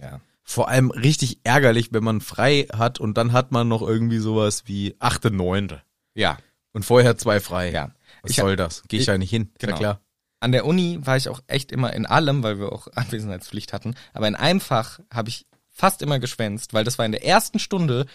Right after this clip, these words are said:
Speaker 1: die zweite war frei und die dritte, also um acht war das und um zehn ging nur bis neun und um zehn ging erst die,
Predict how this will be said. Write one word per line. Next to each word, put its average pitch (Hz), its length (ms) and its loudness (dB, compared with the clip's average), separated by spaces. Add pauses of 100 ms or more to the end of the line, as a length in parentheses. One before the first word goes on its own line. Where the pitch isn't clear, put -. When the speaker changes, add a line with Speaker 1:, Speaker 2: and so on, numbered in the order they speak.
(200)
Speaker 1:
die 127 100 -10
zweite 220 440 4
war 180 120 0
frei 135 580 -2
und 131 180 -4
die 127 80 -2
dritte, 165 440 0
also 117 240 -2 (260)
um 113 160 -6
acht - 280 0
war 113 140 2
das 143 260 -2
und 135 240 -6
um 131 180 0
zehn 233 420 2 (160)
ging 165 220 2
nur 180 80 4
bis 135 160 -2
neun 156 240 2
und 131 160 -6
um 120 120 -4
zehn 196 280 2
ging 170 160 -4
erst 147 240 -2
die, 131 180 -6